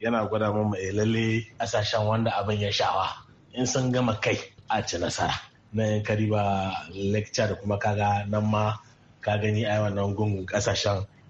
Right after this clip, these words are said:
yana ta cin nasara. Kin ga imani lalle in dai har kasashen wanda abin ya shawa kowa ya kawo nashi gudunmawa,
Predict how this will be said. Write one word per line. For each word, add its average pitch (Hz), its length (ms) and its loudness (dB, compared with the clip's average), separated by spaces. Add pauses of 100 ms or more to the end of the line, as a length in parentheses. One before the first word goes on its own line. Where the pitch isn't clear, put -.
yana 101 240 0
ta 101 80 -2
cin 101 240 -2
nasara. 87 320 -4 (480)
Kin 123 180 0
ga 165 140 4
imani 160 400 2
lalle 143 400 2
in 143 100 2
dai 147 140 2
har 135 160 0
kasashen 123 560 0
wanda 117 240 2
abin 98 240 -2
ya 101 80 2
shawa 92 320 -2 (560)
kowa 117 320 2
ya 110 80 0
kawo 113 280 0
nashi 113 260 0
gudunmawa, 98 540 -2